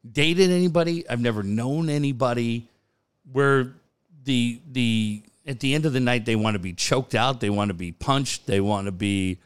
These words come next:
all these different things. And so when I read that, uh,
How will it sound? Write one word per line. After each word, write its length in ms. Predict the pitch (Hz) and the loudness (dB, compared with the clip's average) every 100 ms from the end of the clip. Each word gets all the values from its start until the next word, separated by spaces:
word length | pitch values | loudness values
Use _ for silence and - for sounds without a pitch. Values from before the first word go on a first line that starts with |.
| _ _ _ _ _ - | _ _ _ _ _ -6
all 160 | 127 151 | 0 0
these 280 | 143 143 110 | 2 0 0
different 400 | 131 139 156 139 | 0 0 -2 0
things. 540 | 185 247 123 90 - | 0 2 0 -2 -4
And 360 | - 135 131 131 | -2 -2 0 0
so 220 | - 139 | 0 0
when 200 | 131 135 | 0 -2
I 60 | 131 | -2
read 400 | 117 160 285 185 | -2 -2 0 0
that, 360 | 98 95 147 - _ _ _ _ _ _ _ | 0 0 -2 -6 _ _ _ _ _ _ _
uh, 60 | _ | _